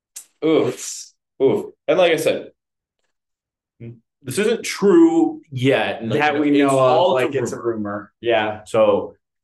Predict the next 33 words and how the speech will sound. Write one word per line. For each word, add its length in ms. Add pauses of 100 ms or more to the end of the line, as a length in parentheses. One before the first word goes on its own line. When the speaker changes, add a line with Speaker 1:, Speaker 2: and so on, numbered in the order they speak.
(280)
Speaker 1:
all 240
I 80
can 120
say 360
for 80
you, 400
um, 420 (400)
keep 200
an 140
eye 220
on 180
it. 400 (200)
Speaker 2:
Yeah, 680
like 340 (220)
Speaker 1:
And 320
if 220
this 160
gets 200
out 200
in 100
time, 400
which 160
it 80
probably 220
won't, 280 (280)
uh, 300
bet 140
on 140
Connor 220
Bedard's 260
score 180
tonight. 320 (220)
<laughs> 80